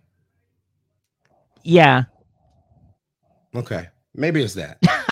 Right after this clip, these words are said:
Speaker 2: Look, I look for
Speaker 1: What,
Speaker 2: the, uh, the
Speaker 1: what are the
Speaker 2: ability
Speaker 1: comments
Speaker 2: to be
Speaker 1: saying?
Speaker 2: Look, I, I look for the ability to be rational in people, and I, and I, and I just have to realize at some point that not everybody fucking has that in 'em.
Speaker 1: Yes.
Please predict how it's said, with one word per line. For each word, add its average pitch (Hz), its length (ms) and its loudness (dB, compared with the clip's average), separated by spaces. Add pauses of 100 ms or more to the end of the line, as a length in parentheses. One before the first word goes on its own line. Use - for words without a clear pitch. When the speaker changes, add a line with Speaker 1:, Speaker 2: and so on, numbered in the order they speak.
(1700)
Speaker 2:
Look, 190 200 -2
I 180 100 -4
look 220 200 -4
for - 160 -2
Speaker 1:
What, 170 120 4
Speaker 2:
the, 160 100 -2
uh, 147 360 -4 (340)
the 175 100 -6
Speaker 1:
what - 20 4
are - 100 0
the - 60 0
Speaker 2:
ability 269 220 0
Speaker 1:
comments 240 420 2
Speaker 2:
to 143 60 0
be 120 60 2
Speaker 1:
saying? 107 300 2 (600)
Speaker 2:
Look, 175 460 -8
I, 175 220 -4
I 180 80 -4
look 226 220 -4
for 214 100 -4
the 185 120 0
ability 151 500 -2
to 131 80 -6
be 135 160 -2
rational 120 580 -4
in 90 160 -10
people, 87 400 -10
and 113 160 -6
I, 123 80 -6 (320)
and 131 140 -4
I, 131 160 -4 (120)
and 135 160 -4
I 127 180 -4
just 135 200 -8
have 170 220 -6
to 147 100 -4
realize 117 560 -4
at 101 60 -10
some 110 200 -10
point 110 260 -10
that 110 100 -8
not 131 240 -6
everybody 113 500 -6
fucking 110 380 -10
has 107 260 -6
that 92 220 -8
in 101 140 -6
'em. - 100 -20 (1400)
Speaker 1:
Yes. 98 500 -6